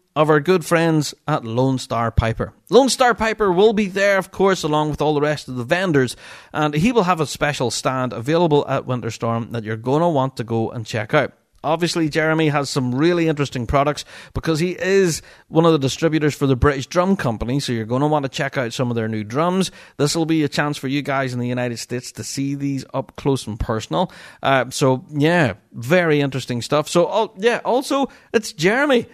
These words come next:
and he's a legend, and you need to say hi to Jeremy and tell him that Rab sent you. All right, now make that a real point of action. Go and see Lone Star Piper and tell him that Rab sent you.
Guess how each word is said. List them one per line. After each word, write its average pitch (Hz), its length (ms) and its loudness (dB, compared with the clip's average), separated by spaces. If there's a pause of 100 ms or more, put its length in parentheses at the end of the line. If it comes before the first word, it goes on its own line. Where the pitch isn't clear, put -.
(160)
and 185 140 -2
he's 254 200 2
a 240 60 8
legend, 269 760 2
and 175 160 0
you 214 120 -2
need 220 360 0
to 220 120 0
say 208 180 -2
hi 185 260 0
to 180 80 -2
Jeremy 170 500 0 (200)
and 180 200 2
tell 180 260 0
him 165 120 2
that 160 160 0
Rab 156 380 2
sent 220 420 -2
you. 160 120 2 (360)
All 156 120 -2
right, 190 240 -2
now 131 140 -4
make 196 280 -4
that 202 180 -2
a 170 60 2
real 196 360 2
point 202 380 -2 (260)
of 165 100 0
action. 175 420 0 (440)
Go 202 220 6
and 190 140 0
see 185 460 0
Lone 156 220 2
Star 156 240 0
Piper 131 540 -4
and 120 240 -6
tell 151 300 -2
him 113 160 -2 (160)
that 120 180 -6
Rab 117 480 0 (200)
sent 117 360 -6
you. 95 100 -8